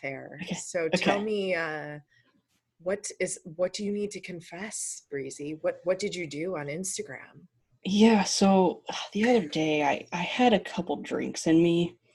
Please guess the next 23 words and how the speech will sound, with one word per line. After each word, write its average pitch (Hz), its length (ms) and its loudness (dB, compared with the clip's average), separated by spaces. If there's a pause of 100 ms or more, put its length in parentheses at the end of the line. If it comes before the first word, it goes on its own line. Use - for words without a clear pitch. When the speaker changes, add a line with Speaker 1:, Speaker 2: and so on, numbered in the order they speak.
(360)
Speaker 2:
and 170 120 6
I 170 140 8
was 170 220 0
like, 165 340 -2
You 185 120 0
know, 196 440 2 (220)
I'm 175 120 2
gonna 208 120 6
be 185 140 4
back 147 260 2
on 139 120 -2
Instagram. 135 440 -2
I 170 120 6
need 175 140 6
to 156 80 2
get 127 160 2
inspired. - 380 -4
Sometimes 330 680 6
having, 185 380 2
like, 170 200 4
a 143 60 4
nice, 139 400 2
like, 117 300 -2